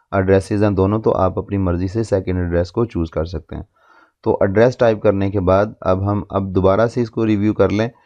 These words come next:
कि हमने बिजनेस एड्रेस के अंदर पाकिस्तान स्टेट और डिस्ट्रिक्ट वगैरह सिलेक्ट किया, उसके बाद कंप्लीट एड्रेस दिया, then अब हमने इसको नेक्स्ट करना है।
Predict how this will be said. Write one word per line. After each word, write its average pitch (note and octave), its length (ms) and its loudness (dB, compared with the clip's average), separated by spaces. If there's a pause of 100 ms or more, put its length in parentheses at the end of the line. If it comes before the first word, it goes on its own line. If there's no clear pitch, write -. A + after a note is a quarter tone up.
(320)
कि G#2+ 160 4
हमने G#2+ 640 0
बिजनेस G2+ 480 0
एड्रेस G2 340 2
के - 80 -2
अंदर G2+ 200 2
पाकिस्तान G2+ 580 0
स्टेट G2+ 580 2
और F#2+ 680 2
डिस्ट्रिक्ट F#2+ 480 -4
वगैरह F#2 300 4
सिलेक्ट F#2 320 -4
किया, A2+ 200 2
उसके G#2 220 0
बाद F#2 160 2
कंप्लीट F#2 520 -4
एड्रेस F#2 320 2
दिया, A2+ 260 2 (520)
then A2 260 2
अब G2 200 2
हमने G2 260 0
इसको A#2 300 -2
नेक्स्ट F2+ 380 -2
करना D#2 280 -8
है। - 260 -12